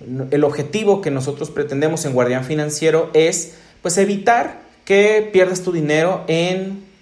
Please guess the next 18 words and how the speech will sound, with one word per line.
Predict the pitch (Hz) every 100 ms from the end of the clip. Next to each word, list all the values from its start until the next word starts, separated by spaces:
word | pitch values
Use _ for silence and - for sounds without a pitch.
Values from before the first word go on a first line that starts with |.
| _
inversiones | 165 165 151 131 175 180 190 214 220 - - - _ -
que | 160
pueden | - 190 202 196
derivar | 160 139 143
en | 147 139
un | 131
fraude, | 190 214 208
que | 202
puedan | - 156 151
derivar | 139 131 135 139
en |
una | 131
estafa, | 123 - 160 160 214 - - - - _ _ -
y | 165 165 170
todo | 170 180 170
por | 156 139
una | - 147 151
mala, | 156 156 160 160 160 156 147 127 117 110